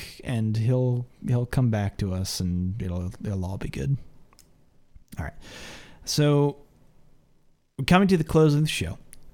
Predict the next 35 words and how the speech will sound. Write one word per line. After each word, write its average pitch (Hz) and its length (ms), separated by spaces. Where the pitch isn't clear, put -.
Uh, 98 340
everything 175 380
that 151 120
I 143 40
like, 147 180
every 165 160
time 180 360
I 147 100
have 143 100
a 139 40
guest 156 260
on - 20
the 147 60
show, 143 200
I 135 80
like 110 140
to 113 100
ask 117 240
them 104 180
this 107 140
specific - 520
question. 185 480
It's - 260
actually 131 320
a 101 60
set 165 200
of 143 120
questions, 131 580
uh, 98 280
so - 180
this 131 320
is 110 160
extended 113 460
to - 80
you. 135 320